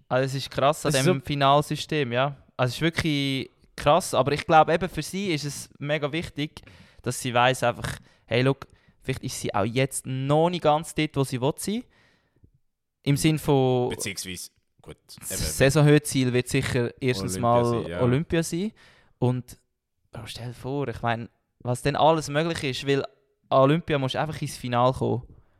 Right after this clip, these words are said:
Speaker 1: Egal in welcher Sportart.
Speaker 2: Ja.
Speaker 1: Und sie kann das schaffen. Und dann ist einfach alles möglich.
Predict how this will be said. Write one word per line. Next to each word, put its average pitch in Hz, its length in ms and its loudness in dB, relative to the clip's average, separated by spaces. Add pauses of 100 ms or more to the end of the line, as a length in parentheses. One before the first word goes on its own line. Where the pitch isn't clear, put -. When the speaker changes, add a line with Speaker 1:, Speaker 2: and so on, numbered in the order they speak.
(360)
Speaker 1:
Egal 139 440 6
in 147 80 0
welcher 156 180 4
Sportart. 147 760 2
Speaker 2:
Ja. 98 180 -10 (540)
Speaker 1:
Und 127 140 -2
sie 143 140 0
kann 123 220 4
das 135 160 0
schaffen. 131 540 0 (640)
Und 127 180 -2 (160)
dann 156 500 4 (160)
ist 127 200 -4
einfach 139 240 2 (800)
alles 160 460 8
möglich. 135 320 -2